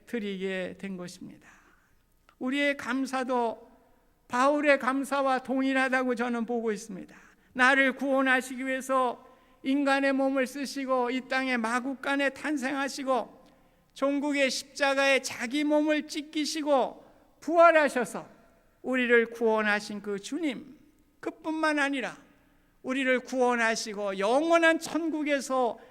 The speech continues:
천국의 삶을 살게 하여 주신 그 주님의 은혜에 우리가 감사하게 되는 것이고, 오늘 바울은 감옥에 있지만은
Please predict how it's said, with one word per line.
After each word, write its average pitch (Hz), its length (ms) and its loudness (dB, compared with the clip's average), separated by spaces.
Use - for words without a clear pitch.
천국의 320 640 0
삶을 302 400 -2
살게 277 340 -6
하여 247 280 0
주신 208 520 -14
그 202 180 -6
주님의 320 640 -2
은혜에 240 500 -2
우리가 226 540 -4
감사하게 202 840 -8
되는 190 280 -12
것이고, 175 380 -18
오늘 262 260 -4
바울은 254 640 0
감옥에 277 560 2
있지만은 262 560 -4